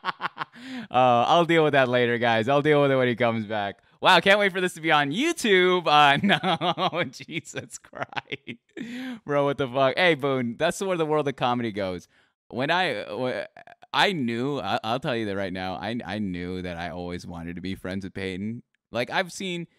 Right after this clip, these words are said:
there were five streamers roughly when I started. I knew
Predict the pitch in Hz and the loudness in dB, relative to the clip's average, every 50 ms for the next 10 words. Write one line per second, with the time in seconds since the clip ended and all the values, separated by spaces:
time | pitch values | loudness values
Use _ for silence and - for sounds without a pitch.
0 | _ _ _ _ _ _ _ _ _ - 139 156 160 170 160 156 151 147 139 - | _ _ _ _ _ _ _ _ _ -4 -4 -2 0 0 0 2 0 0 -2 -4
1 | - - - 160 156 160 165 165 170 165 - - - 165 160 147 139 127 117 110 | -10 -8 -6 -4 -2 -2 -2 -4 -6 -6 -8 -10 -8 -8 -6 -4 -4 -6 -6 -6
2 | 120 123 117 113 107 - 95 92 87 80 76 76 76 _ _ _ _ _ _ _ | -4 -2 -2 -2 -2 -6 -10 -12 -12 -12 -14 -16 -18 _ _ _ _ _ _ _
3 | _ _ _ - 107 110 107 104 98 - - 101 90 87 85 82 82 67 92 95 | _ _ _ -12 -10 -8 -8 -8 -8 -8 -8 -8 -8 -8 -10 -12 -14 -12 -10 -8
4 | 95 101 104 98 | -8 -6 -8 -8